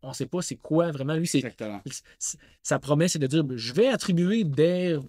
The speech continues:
Speaker 1: reviewers des fois dans ces pull requests, mais il n'y a rien qui dit que ça va être ça, le, le, le,
Speaker 2: C'est ça.
Speaker 1: que ça va régler notre problème. On sait même pas encore c'est quoi notre problème.
Speaker 2: Exact. Puis ça, ça, on a pu, on était capable de le faire de façon incrémentale, de prendre vraiment un M V P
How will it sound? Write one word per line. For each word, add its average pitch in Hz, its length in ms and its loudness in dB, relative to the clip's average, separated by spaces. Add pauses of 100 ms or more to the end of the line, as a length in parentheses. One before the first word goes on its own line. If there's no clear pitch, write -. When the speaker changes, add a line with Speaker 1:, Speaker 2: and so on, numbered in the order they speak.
Speaker 1:
reviewers 147 600 -2
des 135 140 -2
fois 156 300 -2
dans 131 120 -6
ces 127 120 -8
pull 127 160 -10
requests, 147 320 -8
mais 127 60 -8
il - 20 -4
n'y 123 40 -4
a 113 40 -6
rien 143 180 -4
qui 147 140 -8
dit 143 160 -8
que - 80 -12
ça 120 100 -4
va 113 140 -4
être 107 80 -10
ça, - 140 -6
le, 127 260 -6
le, 104 120 -6
le, 98 200 -10
Speaker 2:
C'est - 60 -18
ça. 117 100 -10
Speaker 1:
que - 120 -12
ça 143 120 4
va 139 80 0
régler 143 240 4
notre 135 160 -2
problème. 156 420 0
On 160 80 -4
sait 196 100 -2
même 185 120 0
pas 208 100 0
encore 190 240 -2
c'est 131 140 -4
quoi 170 160 -6
notre 127 140 -8
problème. 110 280 -14 (140)
Speaker 2:
Exact. 110 580 -10
Puis 98 240 -18
ça, - 180 -12
ça, 110 140 -10
on 101 120 -6
a 107 60 -6
pu, 117 240 -4
on 107 80 -6
était 107 140 -10
capable 110 220 -6
de 110 80 -2
le 104 40 -12
faire 120 200 -8
de 107 80 -10
façon 110 340 -12
incrémentale, 110 800 -8
de 110 60 -8
prendre 107 240 -12
vraiment 120 160 -6
un 113 200 -8
M 120 200 -8
V 107 200 -14
P 139 220 -14